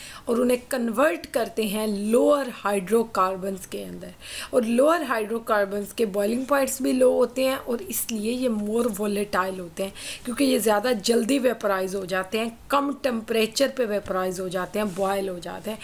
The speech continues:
इसीलिए इन्हें low boiling liquids भी कहा जाता है। अब next है examples कौन सी हैं cracking की। तो एक example के through मैं आपको ये चीज़ समझाऊंगी।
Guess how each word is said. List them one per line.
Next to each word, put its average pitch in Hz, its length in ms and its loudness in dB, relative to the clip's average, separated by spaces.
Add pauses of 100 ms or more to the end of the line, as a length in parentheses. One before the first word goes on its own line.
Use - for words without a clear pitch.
(300)
इसीलिए 247 560 2
इन्हें 233 200 4
low 226 400 6
boiling 220 540 0
liquids 196 580 -4
भी 214 160 -4 (100)
कहा 180 280 -4
जाता 165 360 -12
है। - 200 -20 (1500)
अब - 180 -4 (160)
next 240 360 2
है 311 60 4 (100)
examples 254 680 0
कौन 214 260 0
सी 202 180 -6
हैं 196 140 -2
cracking 196 420 -12
की। 185 100 -18 (360)
तो - 60 4
एक - 200 0
example 226 580 0
के 269 140 -2
through 254 280 -8
मैं 247 140 0
आपको 214 400 0
ये 233 100 0
चीज़ 220 220 -4
समझाऊंगी। 208 800 -2